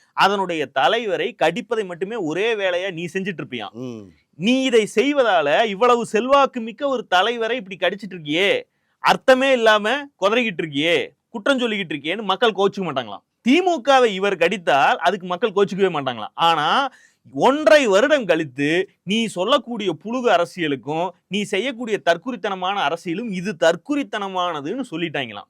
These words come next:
Speaker 2: ம்.
Speaker 1: சொன்னா மக்கள் கோச்சுக்குவாங்க. அப்ப மக்கள் கோச்சுக்குவாங்க, திமுக மீது வெறுப்பு உண்டாகும்னு நீ சந்தோஷம்ல படணும்.
Speaker 2: அமைதியால இருக்கணும்.
Speaker 1: திமுக மேல மக்கள் கோச்சுக்கிறாங்கன்னா இந்த YouTube-ல் பேசக்கூடிய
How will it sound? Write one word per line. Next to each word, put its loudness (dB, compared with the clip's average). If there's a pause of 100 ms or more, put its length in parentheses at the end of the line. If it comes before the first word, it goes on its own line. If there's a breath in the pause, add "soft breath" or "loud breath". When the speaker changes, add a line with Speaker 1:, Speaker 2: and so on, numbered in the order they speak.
Speaker 2:
ம். -20 (640)
Speaker 1:
சொன்னா 2
மக்கள் 0
கோச்சுக்குவாங்க. -6
அப்ப 2
மக்கள் -2
கோச்சுக்குவாங்க, 2 (120)
திமுக -2
மீது -2
வெறுப்பு -2 (200)
உண்டாகும்னு 0
நீ -8
சந்தோஷம்ல 0
படணும். 2
Speaker 2:
அமைதியால 6
இருக்கணும். 0 (680)
Speaker 1:
திமுக 4
மேல 0
மக்கள் -4
கோச்சுக்கிறாங்கன்னா 2
இந்த -6
YouTube-ல் -6
பேசக்கூடிய -4